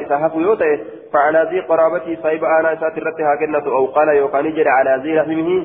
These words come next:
aanaa isaati irratti haa ke-, saahiba aanaa isaa jechaan aanaa isaati irratti jechu-,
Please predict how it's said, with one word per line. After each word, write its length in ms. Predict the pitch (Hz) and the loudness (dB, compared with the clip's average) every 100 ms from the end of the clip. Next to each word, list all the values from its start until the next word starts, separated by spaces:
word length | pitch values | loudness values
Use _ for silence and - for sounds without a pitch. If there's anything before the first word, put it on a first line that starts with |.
| - - - - | -6 -14 -16 -4
aanaa 220 | - 147 156 | 0 2 0
isaati 300 | 143 156 151 | -2 -6 -4
irratti 240 | 151 156 | -6 0
haa 120 | 139 | 0
ke-, 140 | 151 139 - | 0 -6 -6
saahiba 240 | 139 143 147 | -4 0 0
aanaa 180 | 151 147 | 2 0
isaa 180 | 147 | 0
jechaan 320 | 147 147 151 135 | -2 0 0 0
aanaa 240 | 147 147 139 | 2 0 0
isaati 240 | 147 147 | -2 -2
irratti 220 | 147 147 | -4 -2
jechu-, 360 | 147 143 139 | -2 -2 -2